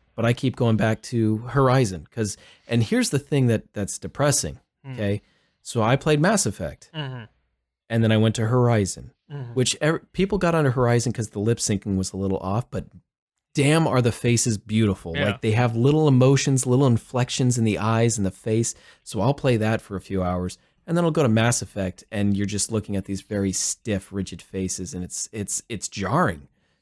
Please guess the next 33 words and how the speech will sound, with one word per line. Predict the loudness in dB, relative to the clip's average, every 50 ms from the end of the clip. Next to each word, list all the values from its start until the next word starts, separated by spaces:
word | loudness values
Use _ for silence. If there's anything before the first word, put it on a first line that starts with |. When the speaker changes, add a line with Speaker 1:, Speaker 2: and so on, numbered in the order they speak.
| _ _ _
Speaker 1:
to | -6 -2
go | 0 2 2
back, | 2 2 0 -2 -2 -6 _ _
Speaker 2:
What's | _ -12 -8 -6
Speaker 1:
to | -6
go | -2
Speaker 2:
jarring | 0 2 4 4 4 2 2
Speaker 1:
from | 0 0 2
Speaker 2:
is | 4
my | 4 4
Speaker 1:
something | 4 4 2 2
Speaker 2:
eyebrows | 0 0 0 0 0 -2 -2 -4 -6 -8
won't | -8 -8 -8 -8 -10 -10
stop | -6 -4 -4 -4 -6 _ _
fucking | 0 0 0 0 -4 -10 -8 -2 0
moving | 2 2 2 2 0 0 0 0
when | -2 -2 -2
I | -4
talk | -6 -2 0 2 2 4 2 0 -4 -8 -20 _ _ -20 -20 _ _ _ _ _ _ _ -8 -6
in | -4 0
that | 0 0 0 0
game. | 0 2 2 2 2 0 -4 -14 -18
Speaker 1:
<laughs> | -20 _ -20 -20 _ -20 -20 -20 -20 -10 _ -12 -10 -10 -6 -2
Speaker 2:
Oh | 0 2 2 2
my | 2 2 0 0
God. | 0 0 0 2 4 4 4 2 0
Speaker 1:
Like, | -4 -10 -12 -14 -16 -20 -20 _ _ _ _ _ _ _ -2
like, | 2 2 2 2 0
I'll, | 0 0 0 2 0
here's, | -2 0 2 2 2 2 0
here's | 2 2 2 2 2
an | 2 2
honest | 2 2 2 2 2 0 -2